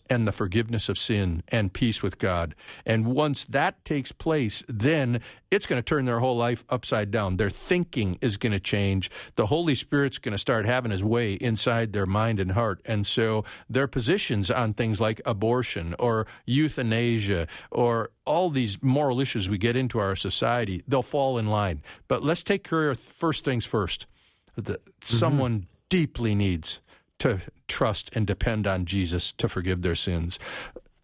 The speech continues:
Speaker 1: Jesus himself, we talked about John chapter three today. He says to Nicodemus, "That is being a whole new life beginning within you. You are regenerated. It's like you're created again. It's like being born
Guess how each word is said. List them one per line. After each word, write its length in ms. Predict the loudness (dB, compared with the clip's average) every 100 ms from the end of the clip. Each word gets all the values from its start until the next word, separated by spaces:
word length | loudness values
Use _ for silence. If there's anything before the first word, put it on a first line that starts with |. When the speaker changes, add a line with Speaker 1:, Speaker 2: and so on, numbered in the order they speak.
| _
Speaker 1:
Jesus 400 | 0 2 0 0
himself, 420 | 0 0 0 0
we 80 | -4
talked 240 | -2 0
about 160 | 0 0
John 300 | 0 0 0
chapter 360 | 0 0 -2
three 260 | -2 0 0
today. 360 | 0 0 -2 -2 -10 -4
He 120 | -2
says 300 | 2 0 0
to 160 | -4 -6 -2
Nicodemus, 800 | -2 -2 0 2 2 0 -2 -8 -12 -16 -12
"That 420 | -4 0 2 0 -4
is 260 | -4 -4
being 460 | -2 0 2 2 0 -4 -2
a 200 | -2 -2
whole 680 | -6 -4 0 2 2 0 0
new 420 | 2 2 2 0
life 600 | 0 0 0 0 -4 -8 -4
beginning 540 | -2 0 2 2 2
within 340 | 0 0 0 0
you. 160 | 0 0
You 300 | 2 2 2
are 200 | 0 0
regenerated. 1080 | 2 2 0 0 0 0 0 0 0 -2
It's 140 | 0 0
like 220 | 0 -2
you're 120 | -4
created 680 | -2 0 2 2 2 2 0
again. 500 | -2 0 2 2 0 -4 -10 -2
It's 240 | -2 0
like 240 | 0 0
being 320 | -2 0 2 0
born 640 | -2 0 2 2 0